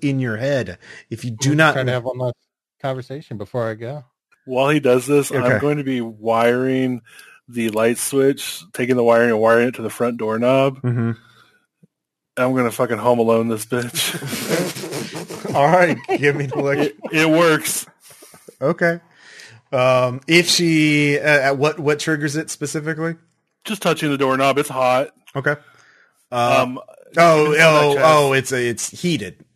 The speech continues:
Speaker 1: Not a li-, not a
Speaker 3: No, it'll, I mean, it's a hot line. Like, it'll shock the shit out of you when you
Speaker 1: Okay.
Speaker 3: touch it.
Speaker 1: Okay.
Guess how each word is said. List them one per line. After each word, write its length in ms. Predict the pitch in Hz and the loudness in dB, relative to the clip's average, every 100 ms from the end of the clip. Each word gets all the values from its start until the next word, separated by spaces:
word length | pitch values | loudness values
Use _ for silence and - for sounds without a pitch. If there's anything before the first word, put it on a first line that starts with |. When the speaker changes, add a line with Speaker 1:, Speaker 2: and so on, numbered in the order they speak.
| _ | _
Speaker 1:
Not 160 | 123 107 | -12 -10
a 60 | |
li-, 160 | 104 107 - | -8 -10 -10
not 240 | 117 110 | -10 -8
a 140 | 104 - _ | -10 -12 _
Speaker 3:
No, 420 | 147 165 165 160 160 | -2 2 4 2 0
it'll, 320 | 151 165 156 | 0 0 0
I 140 | 151 | 0
mean, 140 | 151 151 | 2 0
it's 120 | 135 | -2
a 80 | 127 | -6
hot 320 | 110 147 135 | -2 0 0
line. 320 | 127 135 127 | 0 0 0
Like, 160 | 117 113 | -2 -4
it'll 140 | 127 | -4
shock 340 | 123 - 135 123 | -4 0 0 0
the 60 | 110 | -6
shit 260 | - 147 | -6 0
out 160 | 127 120 | 2 2
of 80 | 117 | 0
you 120 | 117 | -4
when 80 | 123 | -2
you 60 | 110 | -2
Speaker 1:
Okay. 80 | |
Speaker 3:
touch 260 | 113 123 - | 0 -2 -2
it. 220 | 113 117 - | -8 -8 -4
Speaker 1:
Okay. 220 | 143 131 | 0 0